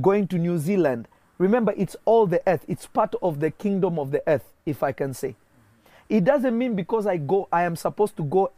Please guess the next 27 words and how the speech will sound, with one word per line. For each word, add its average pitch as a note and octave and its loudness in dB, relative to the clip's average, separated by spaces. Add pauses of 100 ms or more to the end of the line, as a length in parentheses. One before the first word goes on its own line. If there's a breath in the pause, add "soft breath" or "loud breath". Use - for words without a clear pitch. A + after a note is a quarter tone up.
(120)
to E3+ -2
Australia, E3 0
doesn't F3+ 0
mean F3 -6
that's D#3+ -4
where D#3+ 2
I C3+ 0
live. C3+ -4 (1300 soft breath)
Human C4 0
beings G#3 0
were F3+ 4
designed E3+ 0
to F3 -4
live E3+ 0
on C#3 -4
earth. - -2 (680 loud breath)
So B3 2
God G#3 2
now, B3 2
after G3 2
he G#3+ 4
has G#3+ 4
cleared C#4 2
situationships, F#3 -2 (240 loud breath)
he A3+ 2
will A#3 2
bring C4+ -2